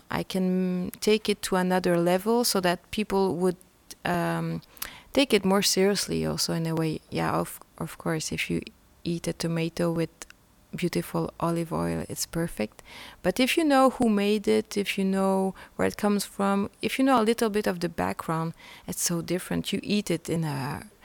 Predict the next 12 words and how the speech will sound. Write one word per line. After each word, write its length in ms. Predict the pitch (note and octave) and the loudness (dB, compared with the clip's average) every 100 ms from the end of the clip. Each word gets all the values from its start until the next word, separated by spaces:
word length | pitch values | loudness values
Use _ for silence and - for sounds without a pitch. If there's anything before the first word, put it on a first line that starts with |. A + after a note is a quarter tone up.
| - - | -20 -2
much 280 | F#3+ G3 - | 2 2 2
more, 520 | F3+ E3+ E3 E3 E3 - - - - - - | 0 2 2 2 -2 -6 -16 -20 -20 -20 -10
a 120 | F3 | -8
better 420 | D#3 E3 F3+ A3 G#3 | -4 -2 0 2 4
way. 400 | G#3 G#3 G#3+ G#3+ | 4 4 2 0
You 300 | - F3+ F3+ | -2 -4 -4
eat 320 | E3+ F3+ - | -4 -4 -4
it 120 | F3+ - | -8 -6
more, 360 | F3+ E3+ E3+ E3+ - | -4 -4 -2 -4 -6
maybe 480 | A3+ F3 F3 E3+ E3+ | -6 -2 -2 -2 -2
more 360 | E3+ E3 E3 D#3+ | -2 -4 -4 -4
slowlier. 960 | - - G3 A3 A#3 A#3+ A#3+ B3 B3 | -4 0 2 2 2 2 2 0 0